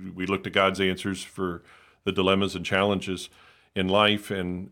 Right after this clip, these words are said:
and the culture. And when God, looking to Genesis one and two, God put Adam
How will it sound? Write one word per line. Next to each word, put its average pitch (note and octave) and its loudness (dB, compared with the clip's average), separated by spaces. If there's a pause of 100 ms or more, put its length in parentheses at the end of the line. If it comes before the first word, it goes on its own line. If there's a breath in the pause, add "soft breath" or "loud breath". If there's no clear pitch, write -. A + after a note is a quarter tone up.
and F#2 -2
the F2+ -8
culture. A2 -4
And F#2+ -2 (100)
when G2 0
God, A2+ 4
looking A#2 0
to G2 -4
Genesis G#2+ 0
one G#2 2
and F2+ -4
two, A#2 -2
God G2 4 (340)
put G#2+ -2
Adam G#2 0